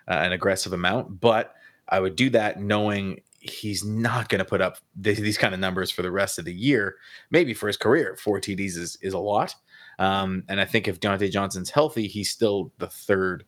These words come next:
receiver. So that's something to keep in mind, um,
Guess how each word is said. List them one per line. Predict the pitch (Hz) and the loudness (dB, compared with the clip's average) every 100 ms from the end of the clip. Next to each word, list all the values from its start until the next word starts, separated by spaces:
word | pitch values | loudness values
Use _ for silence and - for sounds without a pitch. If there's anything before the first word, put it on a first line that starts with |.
| _ _ _ | _ _ _
receiver. | 95 - 80 - | -4 -2 -4 -6
So | - 92 | -2 0
that's | 87 | 2
something | 117 117 | -2 -2
to | |
keep | 104 110 104 | -2 -2 -2
in | |
mind, | 92 87 98 139 - _ | -2 -2 -2 -4 -12 _
um, | 90 90 90 87 | -2 0 -2 -6